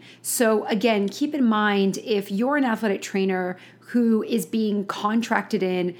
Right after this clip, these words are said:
for this single event or this single trip, this isn't a team that you're working with on a regular basis, documentation is going to be huge, uh, especially from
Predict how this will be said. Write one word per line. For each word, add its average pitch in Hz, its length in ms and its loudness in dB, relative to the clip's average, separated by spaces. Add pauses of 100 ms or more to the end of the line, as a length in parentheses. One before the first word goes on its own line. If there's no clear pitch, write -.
(200)
for 202 600 2
this 208 220 0
single 226 440 2
event 190 360 0
or 196 260 2
this 196 220 -2
single 214 300 0
trip, 196 420 -2
this 196 200 -4
isn't 208 380 -2 (360)
a 208 80 -2
team 208 420 0
that 196 200 0
you're 196 100 0
working 196 400 0
with 190 180 0
on 190 100 0
a 185 60 -2
regular 180 400 -2
basis, 180 500 -4 (600)
documentation 240 920 2
is 196 180 -4
going 196 280 2
to 196 100 -4
be 175 360 -4 (160)
huge, - 880 0 (380)
uh, 202 300 4
especially 294 440 0
from 226 540 0